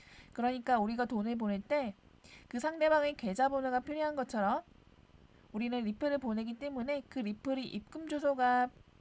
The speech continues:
필요한 겁니다. 그럼 바이비트로 가서 주소를 가져올게요. 바이비트에 로그인 하시면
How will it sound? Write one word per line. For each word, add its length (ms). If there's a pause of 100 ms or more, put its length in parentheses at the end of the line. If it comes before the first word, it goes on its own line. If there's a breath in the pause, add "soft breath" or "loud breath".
필요한 300
겁니다. 480 (480 loud breath)
그럼 360
바이비트로 600
가서 420 (300)
주소를 520
가져올게요. 800 (2250 loud breath)
바이비트에 580
로그인 380
하시면 520